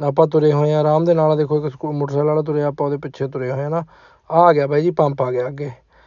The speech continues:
ਤੇ ਹੁਣ ਦੇਖਿਓ ਇੱਥੋਂ ਅੰਦਰੋਂ ਬੰਦੇ ਨੇ ਨਿਕਲਣਾ, ਆਹ ਦੇਖੋ ਉਹਨੇ ਨਾ ਖੱਬਾ ਦੇਖਿਆ ਨਾ ਸੱਜਾ ਦੇਖਿਆ, ਆਹ ਚਾੜ ਦਿੱਤਾ।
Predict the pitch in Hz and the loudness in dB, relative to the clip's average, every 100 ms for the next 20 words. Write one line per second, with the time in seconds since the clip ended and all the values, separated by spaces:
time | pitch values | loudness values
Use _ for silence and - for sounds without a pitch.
0 | _ _ _ 151 151 151 143 156 156 139 | _ _ _ 2 4 4 2 2 2 2
1 | 170 165 151 - 170 165 170 151 156 160 | 4 4 0 2 6 8 6 4 2 4
2 | 151 143 151 156 143 156 160 170 151 147 | 2 0 0 0 0 0 0 2 0 -2
3 | - 131 117 _ _ _ _ _ - 151 | -2 -8 -8 _ _ _ _ _ -4 2
4 | 160 165 151 143 151 156 - 175 180 175 | 4 4 2 2 4 2 4 4 6 2
5 | 143 151 147 143 175 180 165 147 165 170 | 2 -2 -2 2 4 4 2 2 2 0
6 | - 123 | -2 -10